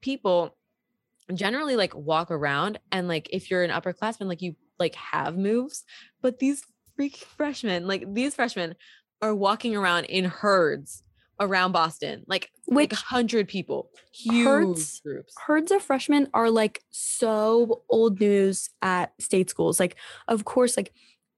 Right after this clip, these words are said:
Speaker 2: out of Penn State, like, you see the herds of freshmen walking from the East dorms and we're like, "L O L," or, like, you
Speaker 1: Right.
Speaker 2: see them all walking up to the frats, walking on wherever. And so, like, herds of freshmen here in my small little college town, no biggie, no issue. Just a funny thing to put on Barstool.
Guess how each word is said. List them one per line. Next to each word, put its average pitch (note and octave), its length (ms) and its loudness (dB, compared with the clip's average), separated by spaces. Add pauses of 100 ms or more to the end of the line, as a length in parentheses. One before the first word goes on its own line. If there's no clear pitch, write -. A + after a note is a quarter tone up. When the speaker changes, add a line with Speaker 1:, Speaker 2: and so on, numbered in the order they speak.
Speaker 2:
out G#3+ 120 2
of - 80 -4
Penn A#3 160 4
State, G3 260 0
like, - 180 -2
you G#3 120 2
see G#3+ 300 0
the G3 80 2
herds G3+ 260 0
of F#3 80 -8
freshmen F#3+ 360 0
walking F3+ 300 0
from F#3 300 0
the - 180 -2
East G#3 220 0
dorms F3 400 2
and F3 80 0
we're E3+ 80 2
like, D#3+ 200 -2
"L F#3+ 140 2
O F#3 100 4
L," D#3 220 4
or, - 60 2
like, G3 80 2 (100)
you G3 60 0
Speaker 1:
Right. D#3+ 40 0
Speaker 2:
see G3+ 140 0
them G3 160 4
all F#3 180 4
walking F#3+ 300 2
up F#3+ 60 -2
to - 80 -14
the F#3+ 60 -2
frats, F3 320 -2 (280)
walking G3 380 2
on F#3 100 2
wherever. F3+ 380 2 (260)
And A3 80 0
so, G#3 80 4
like, G3+ 60 2
herds A#3+ 240 2
of C4 80 0
freshmen A3+ 340 2
here G3 400 2
in G3+ 180 2
my F#3 200 2
small F#3 360 0
little F#3+ 140 4
college F3+ 400 0
town, C4 420 2
no G#3 220 2
biggie, F#3+ 260 2
no F3+ 200 2
issue. E3+ 240 0
Just F#3 240 -2
a G3+ 40 0
funny G3 280 0
thing G3+ 140 2
to G3+ 60 0
put G3+ 140 0
on F3+ 100 2
Barstool. F3 500 0